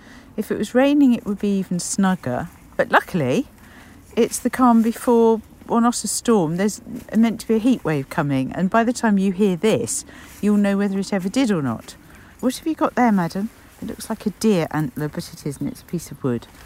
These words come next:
I'm musing, really, about how wonderful it is to be looking after an assistance dog. Already in the three weeks or so, a month, that we've had her, she is pulling our socks off on command and putting washing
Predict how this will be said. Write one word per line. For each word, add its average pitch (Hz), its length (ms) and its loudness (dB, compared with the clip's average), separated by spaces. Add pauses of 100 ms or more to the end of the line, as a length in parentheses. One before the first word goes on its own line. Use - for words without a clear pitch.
(580)
I'm 247 400 6
musing, 202 680 2
really, 175 340 -2
about 165 300 -6
how 196 120 -4
wonderful 185 460 -2
it - 160 -8
is 185 220 0
to - 120 -14
be 170 140 -4
looking 170 320 -6
after 165 340 -4
an 160 80 -2
assistance - 640 -4
dog. 127 320 -4 (400)
Already 220 680 0
in 202 300 0
the 185 100 -4
three 196 300 -2
weeks 170 420 -4
or 147 100 -8
so, 143 460 -4
a 139 100 -4
month, 143 400 -4 (340)
that - 140 2
we've 151 200 -4
had 202 280 -2
her, 123 300 -6
she 196 420 -2 (360)
is - 160 -6 (120)
pulling 180 320 0
our 175 140 0
socks - 340 -2
off 196 280 0
on 196 100 0
command 180 680 0
and 156 400 -2 (100)
putting 190 380 -4
washing 196 640 -2